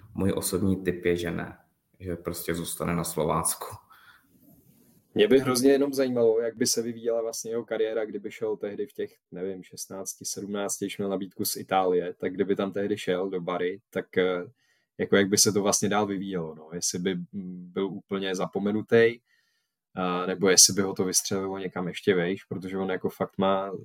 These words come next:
Speaker 2: má zajímavý potenciál a myslím si, že kdyby se s ním ještě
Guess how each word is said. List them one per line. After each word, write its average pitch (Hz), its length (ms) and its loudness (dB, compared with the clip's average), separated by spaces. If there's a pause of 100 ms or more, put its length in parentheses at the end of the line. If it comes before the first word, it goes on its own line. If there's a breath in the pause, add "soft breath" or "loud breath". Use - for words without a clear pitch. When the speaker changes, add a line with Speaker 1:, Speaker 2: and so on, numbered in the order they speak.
(160)
Speaker 2:
má 101 200 8
zajímavý 101 400 6
potenciál 117 720 -2 (160)
a 98 380 -4 (220)
myslím 92 260 -4
si, 104 100 -6
že 104 140 -2
kdyby 101 420 2 (460)
se - 140 2
s - 80 4
ním 110 160 6
ještě - 280 4